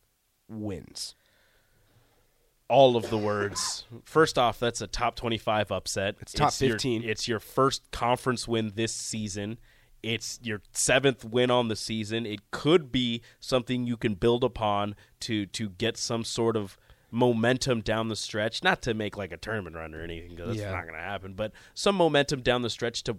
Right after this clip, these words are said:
Speaker 2: win a couple more games. So it would be a massive win, and I would probably need to go into the dictionary to find more words, the encyclopedia and all that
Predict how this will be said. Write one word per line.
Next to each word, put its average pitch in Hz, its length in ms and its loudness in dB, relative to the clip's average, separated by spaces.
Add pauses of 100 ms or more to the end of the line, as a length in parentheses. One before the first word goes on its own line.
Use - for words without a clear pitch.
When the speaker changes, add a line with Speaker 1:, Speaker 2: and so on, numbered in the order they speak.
Speaker 2:
win 104 240 -4
a 110 60 -4
couple 117 360 -2
more 104 280 -2
games. 87 500 -10 (300)
So 175 420 4 (420)
it 170 160 4
would 185 200 0
be 160 340 -4 (140)
a 127 340 4 (160)
massive 131 580 0
win, 127 380 0
and 123 140 -2
I 123 120 4
would 120 220 -2
probably 120 420 0
need 113 200 -2
to 117 60 -6
go 113 180 2
into 110 100 -2
the 104 80 -4
dictionary 101 480 -4
to 95 80 -4
find 101 300 -4
more 98 180 -2
words, 107 400 -6
the 104 140 -8
encyclopedia 107 720 -6
and 104 100 -8
all 107 140 -2
that 117 240 -4